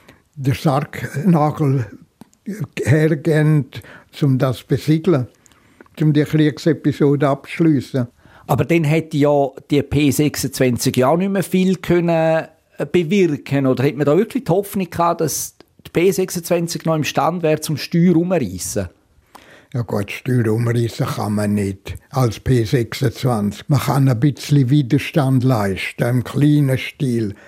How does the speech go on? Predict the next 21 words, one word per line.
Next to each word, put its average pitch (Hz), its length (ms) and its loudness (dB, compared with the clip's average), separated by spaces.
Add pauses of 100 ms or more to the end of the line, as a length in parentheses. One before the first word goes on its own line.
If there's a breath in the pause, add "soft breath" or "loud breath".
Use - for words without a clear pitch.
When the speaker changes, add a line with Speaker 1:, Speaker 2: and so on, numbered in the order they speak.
(120)
Speaker 1:
Aber 120 280 0
man 127 160 2
kann 143 260 2
nicht 131 260 2
wirklich 143 540 2 (720 soft breath)
etwas 147 580 0
zu - 140 0
einer 135 320 4
Wende 143 400 2
bringen. 120 520 0
Man 120 140 0
kann 131 200 2
es 120 100 -2
verlangsamen. 135 1080 0 (720 loud breath)
Wenn 147 220 4
ich 143 60 6
jetzt 147 300 2
in 147 120 2
die - 80 2
Ukraine 151 600 4
schaue 143 500 2